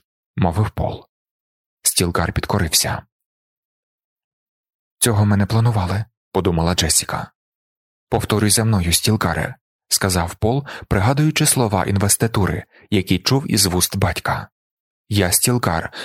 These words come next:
приймаю цього ножа з рук мого герцога».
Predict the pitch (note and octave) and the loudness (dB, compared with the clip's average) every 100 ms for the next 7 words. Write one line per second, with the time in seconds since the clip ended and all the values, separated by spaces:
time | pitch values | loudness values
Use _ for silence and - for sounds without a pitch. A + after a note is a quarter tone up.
0 | - - G#2+ A#2 D3 C#3+ D3 C#3 C#3+ C#3 | -4 0 2 2 2 2 2 2 2 2
1 | G#2+ F#2 G#2 - - G#2+ G2+ - B2 G#2+ | 2 2 -2 -4 -2 0 0 2 2 2
2 | F#2+ E2+ - D#2+ D2+ B1+ | 2 0 0 0 -2 -6